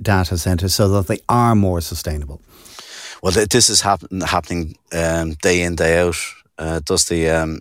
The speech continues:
Speaker 2: as I said, they're, they're very forward-thinking clients. They're getting their energy, green energy. They're looking to run their facilities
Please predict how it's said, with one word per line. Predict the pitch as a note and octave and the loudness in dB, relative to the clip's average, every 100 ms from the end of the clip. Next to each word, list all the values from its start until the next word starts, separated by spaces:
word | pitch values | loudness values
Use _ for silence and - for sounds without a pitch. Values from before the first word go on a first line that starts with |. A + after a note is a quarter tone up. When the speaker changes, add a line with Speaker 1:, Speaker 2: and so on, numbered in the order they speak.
| - | -6
Speaker 2:
as | E2 E2+ | -2 0
I | |
said, | - E2+ | 0 0
they're, | E2+ | -4
they're | D#2+ E2 | -6 -6
very | - F#2 E2+ | -2 0 0
forward-thinking | G2+ F#2 F2 - E2+ E2 D#2 | 0 0 0 -4 -6 -10 -4
clients. | F#2+ G2 F#2 F2+ - - - - - - _ | 0 0 0 -4 -6 -20 -20 -20 -20 -20 _
They're | F2 E2 D#2+ D#2 | 0 2 0 -2
getting | D2+ F#2+ F2 F#2 | -2 -2 -2 0
their | F2 F2 | 2 2
energy, | F2+ F#2 D#2+ F2+ E2+ D#2+ - - A#1+ | 0 -2 0 0 -2 -4 -12 -20 -6
green | G2 G2 G2+ | 0 2 2
energy. | G2+ G#2 F#2+ G2+ F#2+ | 0 0 0 0 0
They're | F2 F2 E2 | -2 0 0
looking | E2 F2 - D#2+ | 0 -2 -2 -6
to | - F2 E2 D#2 - - - - _ | -2 0 0 -2 -12 -20 -20 -20 _
run | - F#2 F#2 | -2 0 2
their | F2 | 0
facilities | E2 E2+ - F#2 F2 E2 F2+ E2 - | 0 0 0 0 -4 -2 -2 2 0